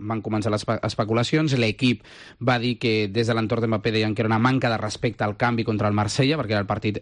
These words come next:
més important, i fins i tot es deia que, eh, Mbappé havia insultat a Luis Enrique. Luis Enrique avui ha dit que és mentida, que era mentida, que tu, algú s'ha inventat això,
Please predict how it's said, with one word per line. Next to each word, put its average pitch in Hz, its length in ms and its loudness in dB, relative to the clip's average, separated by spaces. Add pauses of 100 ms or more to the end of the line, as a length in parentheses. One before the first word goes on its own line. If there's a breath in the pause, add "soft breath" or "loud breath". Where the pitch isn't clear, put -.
més 110 240 4
important, 117 560 2 (380 loud breath)
i 160 100 2
fins 147 240 2
i 139 80 2
tot 135 200 -2
es 131 120 0
deia 135 380 2
que, 135 280 -2
eh, 110 220 0
Mbappé 107 340 0
havia 107 180 2
insultat 113 640 0
a 104 180 2
Luis 101 220 0
Enrique. 98 360 0
Luis 101 160 2
Enrique 113 280 2
avui 120 160 2
ha 117 40 2
dit 117 140 -2
que 123 100 -2
és 110 100 -4
mentida, 117 460 2
que 117 160 0
era 113 140 2
mentida, 151 500 0
que 101 220 -2
tu, 98 280 -4
algú 135 320 2
s'ha 123 120 -2
inventat 110 400 0
això, 160 380 0